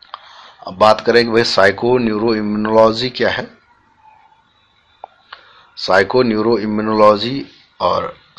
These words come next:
शॉर्ट में कहें तो पीएनआई also referred to as the साइको एंडो न्यूरो इम्यूनोलॉजी, पीईएनआई, और साइको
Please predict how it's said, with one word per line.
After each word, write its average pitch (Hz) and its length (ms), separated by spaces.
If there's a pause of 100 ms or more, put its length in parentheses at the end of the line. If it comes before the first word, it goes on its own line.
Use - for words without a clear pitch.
शॉर्ट 95 240
में 101 100
कहें 98 180
तो 110 60 (160)
पीएनआई 120 440 (100)
also 107 340
referred 117 320
to 98 220
as 87 60
the - 120 (680)
साइको 135 580 (2500)
एंडो 123 760
न्यूरो 117 420 (240)
इम्यूनोलॉजी, 104 640 (180)
पीईएनआई, 110 800 (380)
और 101 280 (720)
साइको 110 560